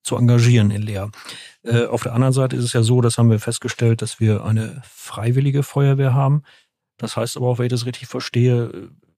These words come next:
es gibt da keine Entschädigung, keine große Entschädigung, dass man für seinen Einsatz auch, äh, entlohnt wird, sag ich mal.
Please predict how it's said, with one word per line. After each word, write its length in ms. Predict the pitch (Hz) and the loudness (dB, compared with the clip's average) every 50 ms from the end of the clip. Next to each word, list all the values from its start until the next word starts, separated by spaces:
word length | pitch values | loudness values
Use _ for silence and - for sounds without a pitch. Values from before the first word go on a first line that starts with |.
| _ _ _ _ | _ _ _ _
es 440 | 123 120 - - - - - - - | -12 -10 -10 -12 -14 -16 -20 -20 -18
gibt 220 | - 120 113 - 127 | -18 -18 -6 -2 0
da 280 | 120 120 117 117 120 117 - _ _ _ _ _ _ _ _ _ | 0 0 0 -2 -6 -10 -12 _ _ _ _ _ _ _ _ _
keine 220 | - 117 117 120 | -6 -4 -2 0
Entschädigung, 640 | 117 117 - 135 120 113 107 98 107 101 98 110 - - - | 0 0 2 2 4 4 4 4 4 2 2 2 -2 -4 -6
keine 240 | - 110 107 120 110 | -4 -2 0 0 0
große 260 | - 113 113 - 120 | 0 -2 -2 -2 -2
Entschädigung, 500 | 117 110 - - 117 117 117 117 113 113 | -4 -4 -2 -2 -2 0 2 2 2 2
dass 180 | 127 120 - | 0 -2 0
man 420 | 117 110 110 110 107 110 - - 101 | 2 4 4 4 2 0 -2 -6 -12
für 200 | - - 127 117 | -4 0 2 4
seinen 240 | 110 113 110 107 98 | 4 4 4 4 4
Einsatz 400 | 117 117 113 110 113 113 - - | 4 4 6 6 4 2 2 0
auch, 280 | 110 110 110 - - | 0 0 0 -2 -2
äh, 340 | - 113 113 110 107 107 107 - | 0 2 2 4 4 2 0 0
entlohnt 500 | - 120 117 117 120 135 147 147 131 - | 2 2 4 6 6 6 6 4 4 2
wird, 160 | 113 101 110 | -2 -4 -6
sag 200 | - - 110 110 | -6 -10 -10 -10
ich 140 | 110 107 - | -10 -6 -4
mal. 280 | 117 107 107 110 110 | -2 0 0 0 -2